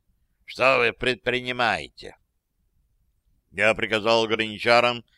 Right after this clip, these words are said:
и резерву Лучко выдвигаться в город. Ваша охрана будет усилена. Я бы попросил вас позвонить Бану. Я не имею права звонить ему напрямую и попросить».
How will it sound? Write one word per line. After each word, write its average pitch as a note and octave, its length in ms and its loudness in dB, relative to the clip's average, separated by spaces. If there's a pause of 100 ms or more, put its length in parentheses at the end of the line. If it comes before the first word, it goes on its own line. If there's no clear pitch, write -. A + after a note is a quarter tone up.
(140)
и G2 100 -6
резерву A2+ 520 0
Лучко A2+ 460 -2
выдвигаться G#2+ 600 -4
в G#2 60 -10
город. G#2 300 -4 (580)
Ваша B2 360 2
охрана A#2+ 420 2
будет A#2 300 -4
усилена. G#2 580 -4 (680)
Я G2+ 180 4
бы A#2+ 240 2 (240)
попросил A2+ 520 -2
вас B2 260 0 (100)
позвонить G#2 600 -6
Бану. G2+ 540 2 (400)
Я G#2+ 380 2
не A#2 160 -6
имею A#2 280 -2
права C3 360 2
звонить G#2+ 360 -6
ему G#2+ 160 -6
напрямую A2 540 -4
и F2 340 -10
попросить». G2+ 760 -6